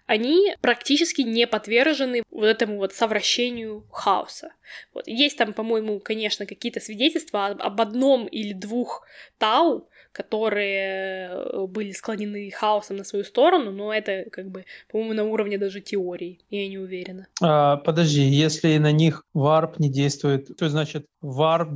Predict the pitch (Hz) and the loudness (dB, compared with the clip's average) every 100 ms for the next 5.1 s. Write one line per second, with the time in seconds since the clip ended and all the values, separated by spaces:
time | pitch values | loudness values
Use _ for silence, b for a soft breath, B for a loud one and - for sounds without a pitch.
0 | 139 156 147 151 - 143 127 147 151 156 | -2 0 2 0 0 -2 0 -4 -2 -2
1 | 208 202 156 147 151 156 156 156 151 151 | -2 0 2 2 2 2 2 2 0 -2
2 | 143 139 143 143 143 139 135 _ - 156 | -8 -4 -2 0 0 -2 -6 _ -2 2
3 | 175 156 151 147 151 147 151 151 139 139 | 2 0 -2 -2 -4 0 -2 -2 -4 -4
4 | 151 143 175 180 175 - 143 147 143 139 | -2 0 2 0 -4 -6 -2 0 0 -2
5 | 139 | -4